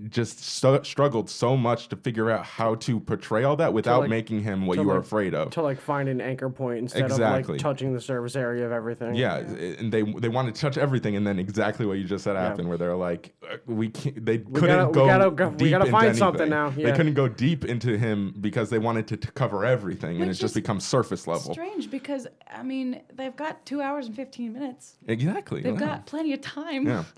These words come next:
Speaker 3: And, you know, uh, so I, I, I see what you're saying.
Speaker 1: Yeah, that, that's just why, for me, I just, again, we can wrap this up. We can kind of close it out now. But for me, it's just okay. I, I, there's,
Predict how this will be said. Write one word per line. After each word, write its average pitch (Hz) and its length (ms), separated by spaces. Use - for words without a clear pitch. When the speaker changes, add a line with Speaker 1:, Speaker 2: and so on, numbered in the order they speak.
Speaker 3:
And, 233 400
you 196 160
know, 185 340
uh, 226 120
so 190 440
I, 160 80
I, 202 360
I 226 100
see 254 200
what 226 140
you're 190 80
saying. 156 380
Speaker 1:
Yeah, 120 160
that, 135 240
that's 165 240
just 160 180
why, 131 280
for - 220
me, 113 300
I 98 120
just, 104 500
again, 104 300
we 101 100
can 98 240
wrap 92 240
this 95 160
up. 90 160
We 90 100
can 87 220
kind 90 160
of 85 140
close 87 260
it 85 80
out 85 180
now. 80 200
But 80 340
for 107 100
me, 139 400
it's - 280
just - 340
okay. 92 400
I, 92 320
I, 101 320
there's, 101 360